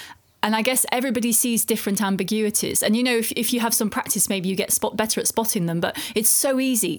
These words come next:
to assume as a human that what's inside my head is obvious to everybody. And I guess, you know, we all, we all live with that. Now, the book is a sort of, it's, it's, it's really, it's really interesting 'cause it's a sort of taxonomy of conversations in some way. You know, you categorize things and discuss, you know, how they've been analyzed.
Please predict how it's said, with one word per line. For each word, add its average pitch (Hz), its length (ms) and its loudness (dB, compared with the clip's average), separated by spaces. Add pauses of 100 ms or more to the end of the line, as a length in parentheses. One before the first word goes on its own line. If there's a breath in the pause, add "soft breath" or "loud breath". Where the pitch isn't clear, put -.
to 208 120 0
assume 226 320 2
as 196 80 2
a 208 40 0
human 208 360 0
that - 120 -2
what's - 280 0
inside 185 400 0
my 196 200 2
head 180 280 -2
is 175 200 -2
obvious 185 400 -2
to 190 80 -2
everybody. 170 460 -4 (320 loud breath)
And 185 140 -2
I 185 60 -2
guess, 208 260 2
you 220 120 0
know, 214 120 2
we 220 180 2
all, 220 280 0
we 220 180 0
all 208 120 2
live 208 220 0
with 185 160 -2
that. - 240 -6 (680 loud breath)
Now, 302 200 2
the 277 120 2
book 392 260 0
is 392 80 0
a 349 80 0
sort - 220 2
of, 208 260 -2 (360)
it's, 269 160 0
it's, 285 160 0
it's 320 180 0
really, 381 180 2
it's - 140 2
really 349 160 2
interesting 339 300 0
'cause 240 100 2
it's - 160 2
a 262 60 2
sort 277 120 2
of 233 80 0
taxonomy 269 640 2
of 208 80 0
conversations 226 840 2
in 180 100 0
some 180 240 0
way. 170 160 2
You 214 100 0
know, 214 120 2
you 196 180 0
categorize 196 580 -2
things 185 300 0
and 185 100 0
discuss, - 480 0
you 202 80 -2
know, 180 140 0
how 190 200 -2
they've 185 160 -2
been 185 200 -2
analyzed. 180 580 0